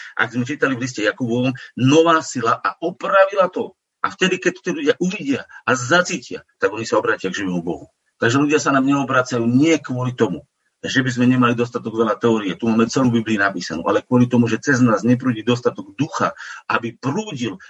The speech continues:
a zasahoval tých ľudí cez našu modlitbu, aby pocítili uzdravenie, aby pocítili nápravu vzťahov, aby pocítili uzdravenie svojej peňaženky, aby pocítili uzdravenie ktorúkoľvek oblasti majú. A keď to spravíme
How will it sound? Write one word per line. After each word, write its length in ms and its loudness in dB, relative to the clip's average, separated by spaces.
a 80 -4
zasahoval 720 -2
tých 160 -4
ľudí 320 -8
cez 160 -10
našu 320 -2
modlitbu, 400 -4
aby 240 -2
pocítili 560 -4
uzdravenie, 560 0
aby 160 -6
pocítili 400 -6
nápravu 480 0
vzťahov, 400 -2
aby 80 -4
pocítili 480 -10
uzdravenie 400 -4
svojej 240 -8
peňaženky, 640 -4
aby 160 0
pocítili 400 -4
uzdravenie 480 0
ktorúkoľvek 640 -2
oblasti 320 -2
majú. 320 0
A 80 -2
keď 240 -2
to 80 -6
spravíme 560 -4